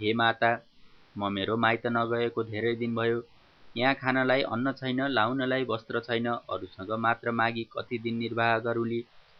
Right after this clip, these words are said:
यस अर्थले अलिक दिन म माइत बसी आउँछु। तपाईँले आफ्ना जिउको घरको सम्हार गर्नु, तपाईँका छोरा आएपछि मलाई डाक्न पठाउनुहोला।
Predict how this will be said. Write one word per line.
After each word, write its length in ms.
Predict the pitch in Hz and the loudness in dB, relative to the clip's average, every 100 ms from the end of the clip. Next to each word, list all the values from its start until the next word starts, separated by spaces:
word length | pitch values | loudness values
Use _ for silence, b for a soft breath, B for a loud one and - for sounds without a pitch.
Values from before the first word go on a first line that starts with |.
| - - | -20 -2
यस 220 | 113 - | 0 2
अर्थले 340 | 131 - 135 135 | 0 2 0 2
अलिक 400 | - 110 139 131 | 2 0 0 -2
दिन 180 | 123 139 | -2 0
म 240 | 127 113 | 0 0
माइत 340 | 131 110 117 120 | 2 2 0 0
बसी 300 | 117 117 120 | -2 -2 0
आउँछु। 380 | 117 117 - - | 2 0 -4 -8
तपाईँले 520 | - - 101 98 95 | -8 -12 -8 -6 -4
आफ्ना 340 | 98 - 98 | -6 -4 -4
जिउको 580 | 95 95 95 - 113 117 - - - - | -4 -4 -4 -2 -4 -4 -10 -20 -20 -18
घरको 420 | 113 104 127 139 | -2 0 0 -4
सम्हार 420 | - 113 131 131 | -4 2 6 6
गर्नु, 300 | 127 127 131 | 6 2 0
तपाईँका 560 | 131 127 135 131 127 131 | 0 0 2 2 2 -2
छोरा 460 | - - 123 131 | -2 -4 4 8
आएपछि 480 | 131 127 - 127 - | 8 6 0 -6 -2
मलाई 340 | 143 110 127 123 | -2 2 2 4
डाक्न 340 | 110 113 120 | 4 2 0
पठाउनुहोला। 720 | 120 117 117 117 117 117 120 | -8 -6 -4 -2 -2 0 -4